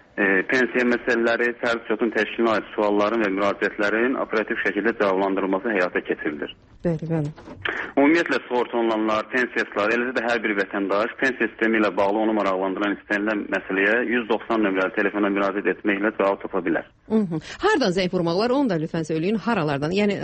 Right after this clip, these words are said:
Speaker 2: rayonlardan, ola bilsin, bizim
Speaker 1: Mümkündür.
Speaker 2: rayonlardan.
Speaker 1: Mobil telefondan da mümkündür. O adi stasionar telefondan da mümkündür. Hər yerdən yığmaq olar. İş rejimi də ki, hər gün saat doqquzdan
Speaker 2: Hı hı.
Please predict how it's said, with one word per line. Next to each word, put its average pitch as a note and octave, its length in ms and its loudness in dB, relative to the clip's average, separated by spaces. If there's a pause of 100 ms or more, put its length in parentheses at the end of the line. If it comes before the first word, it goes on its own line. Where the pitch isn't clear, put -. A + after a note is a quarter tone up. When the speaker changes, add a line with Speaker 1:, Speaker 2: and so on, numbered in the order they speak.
Speaker 2:
rayonlardan, F3+ 800 2
ola F3 180 0
bilsin, A3+ 200 0
bizim F4+ 120 4
Speaker 1:
Mümkündür. F#4+ 240 2
Speaker 2:
rayonlardan. E3+ 220 4
Speaker 1:
Mobil F3 200 0
telefondan D3+ 500 2
da D3 40 2
mümkündür. C#3+ 640 2 (520)
O G2+ 200 2
adi D#3 300 2
stasionar C3+ 540 0
telefondan B2+ 460 2
da C3+ 40 2
mümkündür. B2+ 580 2
Hər D3 160 2
yerdən C3+ 380 2
yığmaq B2 340 2
olar. C#3 220 2
İş D3+ 220 -2
rejimi C3+ 340 2
də B2 120 2
ki, C#3 200 0 (160)
hər C#3 180 2
gün A#2 200 0
saat A#2+ 380 0
doqquzdan A2+ 920 0
Speaker 2:
Hı F3+ 180 -4
hı. F#3 220 -4